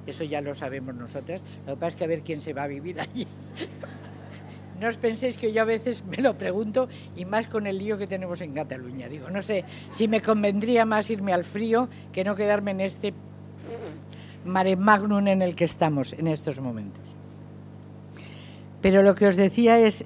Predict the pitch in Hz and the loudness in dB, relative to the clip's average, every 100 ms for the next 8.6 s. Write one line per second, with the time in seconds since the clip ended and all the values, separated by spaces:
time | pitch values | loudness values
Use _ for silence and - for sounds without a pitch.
0 | - 185 180 180 170 165 156 156 147 - | 2 6 8 10 10 8 8 4 2 -10
1 | - - - - - - 277 285 285 - | -16 -16 -18 -18 -18 4 8 10 8 4
2 | 220 196 190 - 202 190 196 - - - | 6 6 6 4 6 6 4 0 -16 -16
3 | - - - - - - - - 202 190 | -16 -16 -16 -16 -16 -16 0 2 4 4
4 | 170 165 175 170 151 - - - 139 127 | 4 6 6 8 6 0 -8 -4 -2 -2
5 | - 107 101 98 - - - - - - | -2 -6 -8 -14 -16 -16 -16 -16 -8 -2
6 | 170 196 196 170 - 151 165 170 151 156 | 0 0 -2 -6 -4 -2 -2 -2 -4 -4
7 | 165 - 139 147 156 139 139 131 117 113 | -4 -4 -2 -2 -2 -4 -4 -6 -8 -8
8 | 117 104 170 160 101 | -10 -6 -4 -4 -6